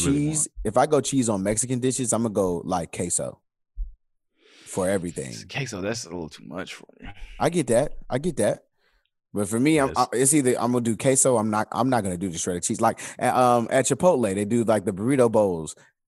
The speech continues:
Speaker 2: I, they're, the shredded
Speaker 1: Oof.
Speaker 2: cheese there tastes like nothing. It, it does nothing for my dish.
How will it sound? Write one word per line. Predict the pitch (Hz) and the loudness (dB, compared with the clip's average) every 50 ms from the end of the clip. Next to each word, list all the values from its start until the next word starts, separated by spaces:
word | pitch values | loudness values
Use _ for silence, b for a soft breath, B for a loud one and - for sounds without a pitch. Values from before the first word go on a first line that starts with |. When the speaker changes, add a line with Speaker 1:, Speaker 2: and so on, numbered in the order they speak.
| _ _ _ | _ _ _
Speaker 2:
I, | - 127 139 - | -2 -2 0 -2
they're, | 92 104 104 143 139 156 165 170 165 - - - 85 - - | -4 -8 -6 0 4 6 6 6 4 2 -2 -6 -12 -12 -10
the | - 135 131 143 | -6 -4 -2 -2
shredded | 139 - 190 202 208 196 175 151 | 0 0 2 2 2 2 0 0
Speaker 1:
Oof. | - | -2
Speaker 2:
cheese | 190 185 175 156 | -2 -2 -2 -2
there | 151 165 165 160 | 0 0 0 0
tastes | - - 180 170 180 - | 2 2 2 2 2 2
like | 170 160 147 | 2 0 2
nothing. | 147 165 196 190 - - 71 57 - _ - | 2 0 0 -2 -2 -6 -8 -10 -10 _ -2
It, | 120 127 120 - | -2 -2 0 0
it | 156 160 135 | -2 2 4
does | 180 190 185 165 | 4 4 4 4
nothing | 202 202 185 190 180 | 2 2 2 0 -2
for | 160 190 185 | -2 -2 -2
my | 180 180 185 | 0 -2 -2
dish. | 220 269 - - - - | -2 -2 -4 -4 -8 -16